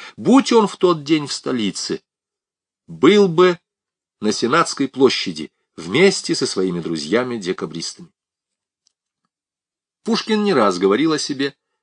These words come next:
что он небом избранный певец, и держался соответственно,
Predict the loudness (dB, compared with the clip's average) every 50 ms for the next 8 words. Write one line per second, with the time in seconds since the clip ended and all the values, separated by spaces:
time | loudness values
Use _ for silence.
0 | _ _ _ -20 -6 0 2 2 2 2 2 0 2 2 4 4 2 2 0 0
1 | -2 -4 -10 _ _ -2 0 0 0 0 -2 -4 -4 -4 -6 -8 -10 -10 -8 -6
2 | -4 -2 -2 -4 -4 -6 -14 -16 -16 _ _ _ _ _ _ _ _ _ _ _
3 | _ -10 -8 -6 -4 -2 2 2 2 2 2 -2 -8 -10 -12 -12 -12 -10 -8 -8
4 | -8 -8 -8 -10 -12 -12 -14 -16 -18 -20